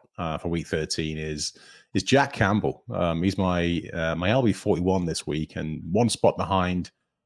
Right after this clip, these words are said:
uh, J O K and, and one ahead of, uh, Jelani Tavai. I mean, we all know it's been a,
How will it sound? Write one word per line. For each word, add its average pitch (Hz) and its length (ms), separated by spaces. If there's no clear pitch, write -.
uh, - 160
J 95 200
O 87 100
K 123 380
and, 85 280
and 92 120
one 104 160
ahead 90 260
of, 82 260
uh, 82 160
Jelani 90 400
Tavai. 82 600
I - 40
mean, 104 400
we 113 140
all 113 120
know 101 140
it's 87 120
been 87 240
a, 80 240